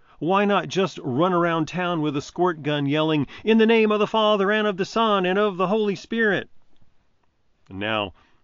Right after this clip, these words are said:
the Pharisees are getting uppity, and so maybe Jesus wasn't even baptizing? Except maybe he was?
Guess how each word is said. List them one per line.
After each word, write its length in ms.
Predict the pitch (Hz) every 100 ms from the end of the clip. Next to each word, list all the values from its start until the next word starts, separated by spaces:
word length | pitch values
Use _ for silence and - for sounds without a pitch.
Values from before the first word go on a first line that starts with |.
| _
the 160 | 110 107
Pharisees 640 | - 143 190 - 104 104
are 80 | 107
getting 340 | 92 117 104 -
uppity, 460 | 127 117 110 98 - _ _ _ -
and 180 | 131
so 200 | 123 147
maybe 400 | 127 127 151 185
Jesus 520 | 135 135 151 160 160 120
wasn't 440 | 120 151 180 185
even 400 | - 165 175 156
baptizing? 840 | 143 190 - 208 202 202 214 226 - _ _ _ _ _ _ _
Except 500 | 135 - 147 139 -
maybe 300 | 117 113 107
he 160 | 98 92
was? 640 | 85 92 120 214 247 -